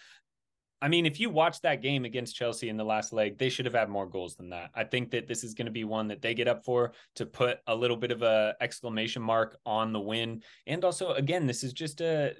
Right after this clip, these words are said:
situation where I don't trust Chelsea.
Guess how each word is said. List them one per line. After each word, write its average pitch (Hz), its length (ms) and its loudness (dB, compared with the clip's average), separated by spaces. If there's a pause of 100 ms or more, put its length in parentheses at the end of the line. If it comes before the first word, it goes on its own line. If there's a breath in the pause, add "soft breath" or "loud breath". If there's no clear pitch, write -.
situation 147 640 -4
where 120 260 2 (100)
I 139 120 0
don't 180 180 0
trust - 300 -4
Chelsea. 117 440 -2